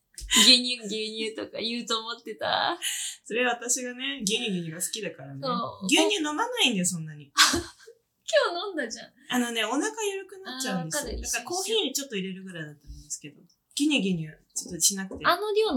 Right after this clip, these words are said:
Speaker 1: まないってことか。
Speaker 2: うん。豆乳とかだったら飲みます。
Speaker 1: <laughs> 小山さん、豆乳の方の交換も考えてください。
Speaker 2: 豆乳、豆乳を。豆乳。
Speaker 1: 豆乳、豆乳。
Speaker 2: ソイソイでもいいかもしれない。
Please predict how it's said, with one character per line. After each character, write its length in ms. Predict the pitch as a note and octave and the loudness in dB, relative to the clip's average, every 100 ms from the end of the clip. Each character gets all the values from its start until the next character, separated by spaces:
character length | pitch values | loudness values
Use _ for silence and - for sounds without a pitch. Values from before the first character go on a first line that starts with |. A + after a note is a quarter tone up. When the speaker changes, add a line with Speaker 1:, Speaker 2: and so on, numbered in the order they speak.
| G#3+ | 0
Speaker 1:
ま 100 | A3+ | -4
な 100 | A3+ | -8
い 60 | G3 | -8
っ 40 | |
て 80 | - | -10
こ 60 | - - | -18 -20
と 60 | |
か。 120 | - G#3+ | -8 -4
Speaker 2:
う 20 | G3 F3 - - | -4 -4 -6 -2
ん。 20 | D4+ | 0
豆 80 | D4+ | 2
乳 180 | D4 | 0
と 120 | C#4+ C#4 | -2 -6
か 100 | E3 | -6
だ 60 | |
っ 40 | C#3 | -4
た 80 | F3+ | -2
ら 40 | D3+ | -2
飲 80 | C#3 | -4
み 60 | |
ま 60 | D3+ | -4
す。 180 | - - | -4 -4
Speaker 1:
<laughs> 160 | - - _ _ _ G#4+ A4+ _ _ _ - D#4+ - - - C5+ - | -14 -16 _ _ _ -10 -10 _ _ _ -14 -14 -8 0 0 0 0
小 80 | |
山 320 | F4+ F4 F4 F4 | 6 6 6 0
さ 160 | E4+ | -2
ん、 60 | E4+ | -4
豆 200 | E4+ E4+ | -6 -8
乳 160 | E4+ E4+ | -10 -12
の 140 | F4 | -10
方 120 | F4 | -6
の 140 | D4+ D4 | -6 -4
交 180 | C#4 | -4
換 260 | C#4 C#4+ C#4 | -4 -4 -6
も 60 | C#4 | -6
考 60 | D4+ C#4+ C#4+ | -8 -6 -2
え 120 | D#4 | -2
て 100 | C#4 | 0
く 120 | C4+ | 2
だ 180 | C4+ D4 | 4 2
さ 200 | D4 - - | 2 4 6
い。 20 | |
Speaker 2:
豆 20 | |
乳、 0 | |
豆 0 | |
乳 200 | C4+ C#4 | 6 4
を。 120 | A#3 E3+ - - - E4 - _ _ - - | 4 4 2 0 0 0 0 _ _ -4 0
豆 160 | A#3+ | 4
乳。 80 | B3 - - - | 4 2 0 -4
Speaker 1:
豆 240 | G4+ B3 B3 | 2 4 4
乳、 240 | B3 C4 - | -2 -6 -12
豆 160 | A3+ A3 | -12 -12
乳。 180 | A3 A#3+ _ _ _ | -16 -18 _ _ _
Speaker 2:
ソ 240 | - - D4+ | 0 4 6
イ 100 | D#4+ | 4
ソ 240 | - C4 | 4 6
イ 100 | C4+ | 6
で 100 | B3 | 6
も 60 | F#3 | 4
い 60 | |
い 20 | F3 | 2
か 100 | G#3 | 4
も 80 | D4 | 6
し 60 | |
れ 80 | B3+ C#4 | 6 2
な 100 | |
い。 20 | - | -6